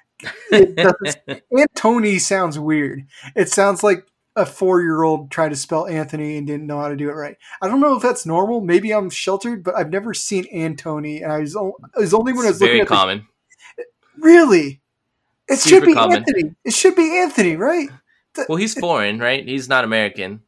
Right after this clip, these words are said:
Speaker 2: And
Speaker 1: Oh.
Speaker 2: it's very common in,
Speaker 1: He's
Speaker 2: like,
Speaker 1: foreign?
Speaker 2: traditional English. Yeah, I think he's from New Zealand, Australia, one of those. Um, and it is very common for, you know, Australia, New Zealand,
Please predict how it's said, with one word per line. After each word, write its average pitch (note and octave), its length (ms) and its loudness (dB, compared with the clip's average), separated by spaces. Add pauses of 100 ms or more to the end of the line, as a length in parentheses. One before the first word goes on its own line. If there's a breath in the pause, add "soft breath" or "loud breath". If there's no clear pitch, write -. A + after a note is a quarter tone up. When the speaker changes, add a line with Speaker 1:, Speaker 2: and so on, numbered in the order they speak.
(220)
Speaker 2:
And G#2+ 340 -2
Speaker 1:
Oh. A2 40 2
Speaker 2:
it's A2+ 140 -4
very B2 260 -6
common A2 600 -4
in, G2 680 -10 (100)
Speaker 1:
He's C4+ 260 -8
Speaker 2:
like, C#3+ 120 -6
Speaker 1:
foreign? D3+ 220 -6
Speaker 2:
traditional A#2 540 -4 (300)
English. A2+ 720 -4
Yeah, E3 140 -2
I D3 40 0
think D3+ 100 -8
he's E3 140 -14
from G#2+ 260 -10
New G#2 100 -8
Zealand, A#2+ 360 -10
Australia, A#2+ 460 -8
one B2 120 -8
of A2+ 60 -10
those. G#2 280 -8 (500 soft breath)
Um, G2+ 400 -2 (100)
and A#2+ 100 0
it B2+ 120 -2
is B2 160 -4
very B2 220 -2
common G#2 440 -4
for, G2 420 -6
you G2 120 -8
know, F2+ 100 -10
Australia, G2 480 -6
New F#2+ 140 -12
Zealand, G2 560 -10